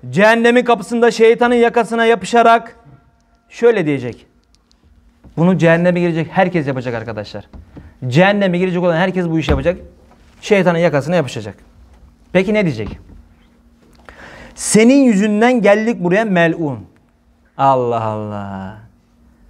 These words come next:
Şeytan seni zorla mı götürdü? Şeytan seni,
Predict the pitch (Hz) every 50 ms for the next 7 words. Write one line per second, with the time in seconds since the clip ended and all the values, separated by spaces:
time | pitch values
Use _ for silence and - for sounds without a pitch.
0 | _ _ - - - 131 131 160 151 147 160 156 151 127 120 139 143 151 165 185
1 | 190 180 180 180 175 170 185 202 202 - - _ _ _ _ _ _ _ _ _
2 | _ _ _ _ - - - 160 170 170 214 214 196 220 208 185 143 120